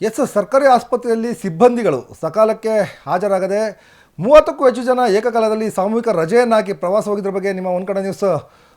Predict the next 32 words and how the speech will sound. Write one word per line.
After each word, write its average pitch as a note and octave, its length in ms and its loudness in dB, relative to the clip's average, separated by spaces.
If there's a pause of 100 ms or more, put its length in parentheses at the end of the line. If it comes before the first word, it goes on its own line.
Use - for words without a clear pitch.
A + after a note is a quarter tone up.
(160)
ವರದಿಯನ್ನು A#3+ 400 2
ಪ್ರಸಾರ G3 300 0
ಮಾಡಿತ್ತು. F3+ 320 -4
ವರದಿಯನ್ನು F3+ 340 -2
ಪ್ರಸಾರ F3 300 -6
ಮಾಡಿದ F#3 200 -4
ಕೆಲವೇ F#3+ 420 2
ಗಂಟೆಗಳಲ್ಲಿ G#3 440 -2
ಜಿಲ್ಲಾ F3 240 -2
ಉಸ್ತುವಾರಿ F#3+ 300 -4
ಸಚಿವರು G#3 380 -4
ಹಾಗೂ G3 260 -2
ಜಿಲ್ಲಾಧಿಕಾರಿಗಳು, F3+ 880 -4 (440)
ಜಿಲ್ಲಾ A#3+ 200 2
ಪಂಚಾಯತ್ A#3 400 0
ಸಿ A#3 120 -2
ಇ - 20 -2
ಒ G3 160 2
ಮೂವರು A#3+ 320 4
ಕೂಡ C4+ 120 0 (120)
ಜಿಲ್ಲಾಸ್ಪತ್ರೆಗೆ G#3 540 -2
ಭೇಟಿಯನ್ನು F#3+ 300 -4
ಕೊಟ್ಟು F#3 200 -6
ಪರಿಶೀಲನೆಯನ್ನು G3 580 -6
ಮಾಡಿದ್ದಾರೆ. C3+ 360 -4
ಅದರ A3 100 -2
ಬಗ್ಗೆ A3 380 0 (580)
ಸುಧಾಕರ್ C#4 360 4
ಕೂಡ B3 140 0
ಒಂದು A3 280 2
ಸ್ಟೇಟ್ಮೆಂಟನ್ನು G#3+ 500 -4
ಕೊಟ್ಟಿದ್ದಾರೆ. G#2+ 640 -10